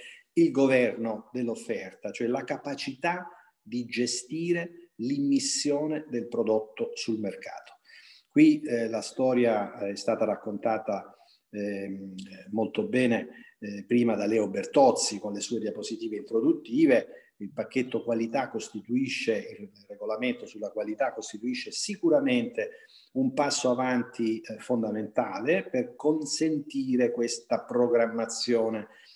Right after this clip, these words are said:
dell'offerta, e si è partito con i formaggi, poi come sapete si è esteso a tutti gli altri prodotti, e il concetto viene ulteriormente esteso, lo mostrava nella diapositiva,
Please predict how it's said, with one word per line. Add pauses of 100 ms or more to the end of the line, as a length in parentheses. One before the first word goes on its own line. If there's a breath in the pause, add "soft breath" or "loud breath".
(120)
dell'offerta,
e
si
è
partito
con
i
formaggi,
poi
come
sapete
si
è
esteso
a
tutti
gli
altri
prodotti, (400 loud breath)
e
il
concetto (140)
viene
ulteriormente
esteso,
lo
mostrava
nella
diapositiva,